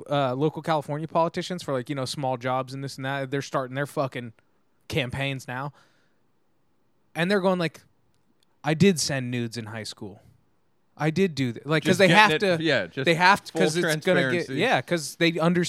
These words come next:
Speaker 1: they're like, "I'm twenty-eight. Ev-, my entire life has been recorded through fucking MySpace and Friendster." Like, even on the oldest ends, you know what I mean?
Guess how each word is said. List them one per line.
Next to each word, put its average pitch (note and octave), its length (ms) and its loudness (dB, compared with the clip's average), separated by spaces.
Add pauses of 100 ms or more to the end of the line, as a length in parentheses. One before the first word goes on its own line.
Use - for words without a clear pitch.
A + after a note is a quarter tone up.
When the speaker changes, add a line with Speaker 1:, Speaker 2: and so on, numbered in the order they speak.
Speaker 1:
they're E3+ 140 2
like, D3 120 2
"I'm F3 120 -2
twenty-eight. A3 540 0
Ev-, A3 240 0
my G3+ 100 4
entire G3 280 2
life F3+ 240 0
has D#3+ 100 0
been D3+ 160 -2
recorded C#3+ 400 -4
through C#3+ 120 -10
fucking C3 340 -8 (380)
MySpace C#3 600 -4
and B2 100 -10
Friendster." C#3+ 540 -8 (920)
Like, D#3 160 -4
even E3 180 0
on D#3+ 120 0
the D3 120 -2
oldest C#3+ 460 -2
ends, B2 320 -6
you C#3 80 -2
know C#3+ 80 0
what D3 100 0
I D3 60 -2
mean? E3+ 240 -2